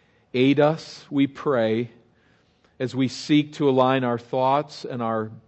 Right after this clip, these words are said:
beliefs to what your word has revealed. It's a lot that we see and a lot that we experience that does not seem to align with what you have said here.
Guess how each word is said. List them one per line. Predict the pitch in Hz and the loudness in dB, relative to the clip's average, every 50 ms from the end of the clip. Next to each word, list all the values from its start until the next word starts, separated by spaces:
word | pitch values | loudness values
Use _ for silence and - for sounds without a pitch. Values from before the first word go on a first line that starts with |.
| _ _ - | _ _ -10
beliefs | 120 113 113 120 120 127 127 123 - - - - _ | -8 -6 -4 -4 -4 -4 -4 -6 -10 -16 -18 -18 _
to | - - - 147 139 135 131 | -20 -10 -6 -4 -2 -2 -2
what | 127 123 131 120 - 135 | -2 -2 -2 -4 -2 -2
your | 123 120 117 | -2 -2 -2
word | 110 107 113 117 117 120 113 | -2 -4 -4 -2 -2 -2 -2
has | 110 120 113 107 - | -4 -6 -8 -8 -8
revealed. | 113 107 101 101 110 123 123 120 110 104 101 95 _ _ _ _ _ _ _ _ _ _ _ _ _ _ _ _ _ _ _ _ _ _ _ _ _ _ _ _ _ _ _ _ _ _ _ _ _ | -8 -8 -8 -8 -6 -6 -4 -4 -6 -6 -8 -12 _ _ _ _ _ _ _ _ _ _ _ _ _ _ _ _ _ _ _ _ _ _ _ _ _ _ _ _ _ _ _ _ _ _ _ _ _
It's | _ - | _ -8
a | 117 | -4
lot | 113 113 110 117 117 - | -2 0 0 0 0 -2
that | 131 127 | -6 -6
we | 127 127 127 | -4 -6 -6
see | 123 - - - 120 117 120 | -8 -8 -12 -8 -6 -4 -4
and | 120 113 | -4 -4
a | 104 | -4
lot | 104 107 104 107 107 107 | -4 -4 -4 -4 -4 -6
that | - 113 | -10 -10
we | 110 113 113 | -8 -8 -10
experience | 110 110 - - - _ - 117 110 107 107 104 104 - | -10 -12 -16 -20 -20 _ -10 -8 -6 -6 -8 -8 -10 -12
that | - 117 110 _ | -14 -14 -10 _
does | 120 110 101 101 | -6 -6 -6 -6
not | 113 110 107 104 - | -8 -8 -8 -8 -10
seem | - - - - 113 110 107 107 107 | -14 -20 -14 -10 -8 -6 -6 -8 -8
to | 107 - 110 107 | -12 -10 -8 -8
align | 104 104 107 107 107 110 110 110 107 107 113 - | -6 -6 -4 -4 -4 -4 -6 -6 -8 -8 -12 -10
with | 110 113 107 - | -12 -12 -12 -10
what | 107 107 107 - - | -10 -8 -8 -8 -8
you | 113 110 104 | -10 -12 -10
have | 98 107 101 | -10 -10 -12
said | - - - - - 127 123 113 101 | -12 -18 -20 -12 -8 -6 -6 -6 -6
here. | 90 85 87 85 82 76 _ | -10 -14 -16 -16 -16 -20 _